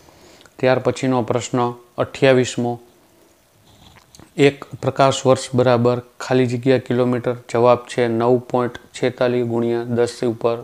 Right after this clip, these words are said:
બાર ઘાત. ત્યાર પછી ઓગણત્રીસમો પ્રશ્ન છે,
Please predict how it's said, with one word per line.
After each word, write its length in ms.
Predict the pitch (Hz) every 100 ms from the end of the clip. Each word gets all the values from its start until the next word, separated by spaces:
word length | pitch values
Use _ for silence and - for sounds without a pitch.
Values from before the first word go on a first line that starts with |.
| 123
બાર 220 | 117 117
ઘાત. 240 | 107 117 - - _ _ _ _ _ _ - - _
ત્યાર 240 | - 123 120
પછી 400 | 123 - 123 123
ઓગણત્રીસમો 600 | 123 127 127 123 123 135 120
પ્રશ્ન 420 | 120 117 127 117
છે, 280 | 113 120